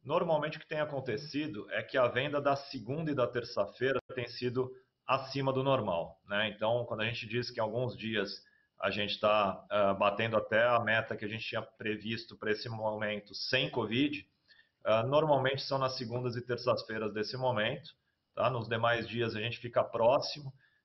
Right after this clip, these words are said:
e nos sábados e domingo fica abaixo, até porque algumas lojas não abrem, né? Ah, na média, eu diria que mais recentemente, na média,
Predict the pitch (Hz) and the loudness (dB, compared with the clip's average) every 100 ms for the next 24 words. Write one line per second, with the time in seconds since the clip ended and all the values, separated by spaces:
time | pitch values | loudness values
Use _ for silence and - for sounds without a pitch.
0 | _ 131 139 135 135 131 131 131 131 123 | _ -6 -4 2 2 2 0 -2 -2 -2
1 | 127 131 139 156 123 120 123 - - _ | -4 -6 0 2 6 4 2 -8 -16 _
2 | _ 104 110 107 - 113 110 110 113 104 | _ -8 -6 -6 -6 -6 -6 -4 -6 -2
3 | 110 107 110 123 120 101 92 - 87 90 | -2 -2 -4 -2 0 2 0 -4 -12 -8
4 | 113 120 - - _ _ - 113 120 147 | -8 -8 -20 -20 _ _ -2 0 2 2
5 | 139 160 175 113 101 101 _ 104 107 107 | 2 2 2 -2 -8 -10 _ -14 -12 -6
6 | 120 127 123 123 120 139 139 131 131 127 | -6 -6 -8 -6 -2 -2 -2 -6 -6 -8
7 | 120 113 - 135 123 120 143 143 143 | -6 -6 -2 -2 2 4 4 0 -10